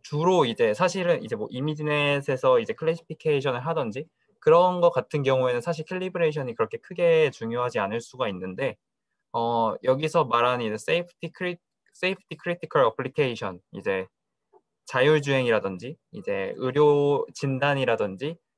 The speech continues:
기상 예측 이러한 것들은 사실 어떤 결과가, 결과의 어떤 인풋에 대해서 결과를 틀리게 예측하면 좀 이제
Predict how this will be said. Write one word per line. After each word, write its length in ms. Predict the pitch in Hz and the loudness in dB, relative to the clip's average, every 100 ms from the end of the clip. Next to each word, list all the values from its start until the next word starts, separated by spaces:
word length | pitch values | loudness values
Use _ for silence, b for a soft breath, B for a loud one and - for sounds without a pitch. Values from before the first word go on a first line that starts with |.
| _ | _
기상 340 | - 131 170 131 | -6 -2 0 0
예측 340 | - 117 95 _ | 0 -2 -2 _
이러한 880 | 131 147 160 165 160 156 165 175 165 | 0 6 8 8 6 4 0 -2 0
것들은 480 | 127 - 120 135 95 _ b b | -2 2 2 2 -2 _ b b
사실 480 | 190 185 180 160 - _ _ | -2 0 0 0 -2 _ _
어떤 400 | - 123 - 156 | 0 0 2 2
결과가, 800 | 143 131 127 147 147 143 139 - - _ - | 4 6 6 6 4 4 2 2 -4 _ -2
결과의 520 | 131 131 147 147 147 _ - | 0 4 4 4 0 _ -6
어떤 240 | 131 143 | -4 -4
인풋에 300 | 127 156 151 | -4 -2 2
대해서 360 | 123 113 160 170 _ | 4 4 2 -2 _
결과를 380 | 120 113 120 117 | 0 2 4 2
틀리게 420 | 196 208 214 170 | 0 -2 -2 0
예측하면 680 | 95 - 135 147 135 147 98 _ _ _ _ _ | -2 -4 -8 -6 -4 -4 -6 _ _ _ _ _
좀 220 | 78 71 - _ | -10 -10 -12 _
이제 380 | 123 113 110 - | -6 0 0 0